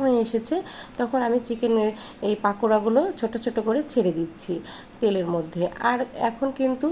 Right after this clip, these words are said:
চুলার জালটা থাকবে একদম মিডিয়াম লো হিটে আমি এটা ভেজে নিচ্ছি। যেহেতু চিকেনটা কাঁচা, এই জন্য কিন্তু লো হিটে ভাজতে হবে আস্তে আস্তে সময় নিয়ে।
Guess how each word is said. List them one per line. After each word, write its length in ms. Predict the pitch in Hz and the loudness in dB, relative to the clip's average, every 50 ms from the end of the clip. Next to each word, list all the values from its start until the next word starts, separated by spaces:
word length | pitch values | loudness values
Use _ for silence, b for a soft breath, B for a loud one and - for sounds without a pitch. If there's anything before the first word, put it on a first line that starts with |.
| 349 339 | -2 0
চুলার 300 | - 254 233 233 233 226 226 | 0 0 2 4 2 2 2
জালটা 320 | - 226 220 220 214 240 | 2 2 2 2 0 -2
থাকবে 340 | 240 - 247 240 - - - 523 - - | -2 -4 -4 -6 -4 -2 -2 -2 -2 -2
একদম 360 | 247 240 233 226 226 269 269 262 | -4 -4 -2 -2 0 2 2 4
মিডিয়াম 380 | 240 226 220 190 220 226 226 233 226 202 | 4 4 4 4 4 4 4 4 4 2
লো 100 | 202 214 | 2 2
হিটে 260 | 220 220 220 220 247 247 | 2 0 0 0 0 0
আমি 200 | 220 208 202 196 202 | 2 2 0 0 -2
এটা 160 | 196 - 240 | -2 -4 -2
ভেজে 300 | 214 214 202 175 180 175 | 0 0 0 2 2 2
নিচ্ছি। 400 | 165 165 160 160 - - - 180 175 B B B B B B B B - | 2 2 0 -2 -6 -8 -6 -6 -6 B B B B B B B B -8
যেহেতু 320 | 202 214 254 285 277 - 277 | -2 2 2 2 2 0 -2
চিকেনটা 420 | - - 262 247 262 262 254 277 269 | -2 -2 0 2 0 2 2 0 0
কাঁচা, 400 | 269 262 226 233 233 - 247 226 | 0 0 -2 -2 0 2 2 4
এই 140 | 220 226 208 | 4 4 2
জন্য 200 | 240 247 247 254 262 | 2 2 2 2 0
কিন্তু 280 | 254 254 254 247 - 277 | 0 0 -2 0 0 2
লো 160 | 254 233 226 233 | 4 4 4 4
হিটে 280 | 233 240 233 233 269 262 | 4 2 2 2 2 2
ভাজতে 380 | 233 202 196 185 - - 214 202 | 2 0 -2 -4 -4 -4 -2 0
হবে 220 | 196 202 196 254 269 - | 0 2 2 0 0 0
আস্তে 280 | - 311 302 - - 226 | -2 -6 -4 -2 2 2
আস্তে 260 | 190 180 180 - - 190 | 4 4 2 -2 -6 -8
সময় 360 | 185 - - 208 196 185 180 | -4 -2 0 2 4 4 4
নিয়ে। 220 | 175 165 165 170 | 4 2 0 0